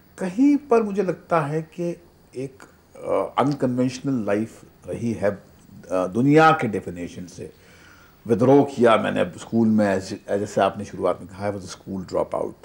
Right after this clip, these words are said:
अ, अगर मैं इन शिक्षक की और प्रिंसिपल्स की और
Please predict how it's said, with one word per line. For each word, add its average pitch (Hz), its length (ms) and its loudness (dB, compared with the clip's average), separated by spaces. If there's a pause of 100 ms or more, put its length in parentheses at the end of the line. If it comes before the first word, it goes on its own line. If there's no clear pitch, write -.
(320)
अ, 95 140 -2
अगर 160 180 4
मैं 185 360 2
इन 170 120 -8
शिक्षक - 680 -10 (180)
की 151 240 -4
और 127 220 0
प्रिंसिपल्स 120 720 -12
की 110 240 -6
और 104 200 -4